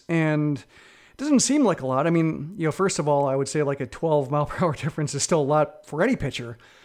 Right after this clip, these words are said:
between the fastball and changeup, but the way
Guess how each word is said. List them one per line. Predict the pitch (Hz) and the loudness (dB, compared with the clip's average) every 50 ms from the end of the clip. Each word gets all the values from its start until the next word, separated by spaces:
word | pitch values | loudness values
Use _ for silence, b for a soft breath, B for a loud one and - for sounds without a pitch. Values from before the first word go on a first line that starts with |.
| B B B B | B B B B
between | 160 - - 175 160 143 | -8 -2 0 0 0 0
the | |
fastball | 135 - 160 156 - - 151 135 | 2 2 0 0 0 -2 -4 -4
and | 123 117 | -4 -4
changeup, | - - 165 165 160 131 139 - | -4 -2 0 0 0 0 -2 -4
but | - 139 143 - _ _ - | -6 -8 -10 -10 _ _ -8
the | 147 160 | -4 -4
way | 147 151 175 190 202 208 202 196 190 180 175 165 | 0 2 4 4 6 6 6 6 4 4 2 0